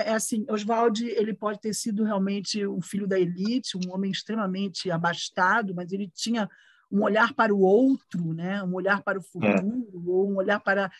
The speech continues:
Speaker 1: para a revolução, agora pensando até nos Zé Celso, muito forte, né? Então, mas muito, muito bacana, todas as pontuações que você e Valéria fizeram, assim, pra nós,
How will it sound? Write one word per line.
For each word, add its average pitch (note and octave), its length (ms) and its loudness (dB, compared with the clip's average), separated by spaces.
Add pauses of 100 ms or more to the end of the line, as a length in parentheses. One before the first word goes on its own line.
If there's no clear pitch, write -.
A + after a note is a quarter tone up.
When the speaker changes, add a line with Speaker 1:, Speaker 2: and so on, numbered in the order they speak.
(220)
Speaker 1:
para F#3 300 2
a E3+ 160 2
revolução, G3+ 1400 2
agora F3+ 300 -2
pensando F3 640 -8 (220)
até - 200 -2
nos F3 140 -14
Zé E3 120 -4
Celso, F#3+ 460 -4 (680)
muito G#3+ 280 2
forte, A3 540 2
né? F#3+ 300 -2
Então, F#3+ 800 -4 (720)
mas G3 220 0 (300)
muito, C4 380 6
muito B3 260 0
bacana, C#4+ 540 4
todas C#4 240 -2
as C4+ 120 2
pontuações B3 1080 -2
que G3+ 160 -10
você G#3 400 -2
e A#3+ 40 0
Valéria A3+ 600 2
fizeram, G#3+ 760 0
assim, G#3 380 -6
pra G3+ 220 -2
nós, A3 480 -4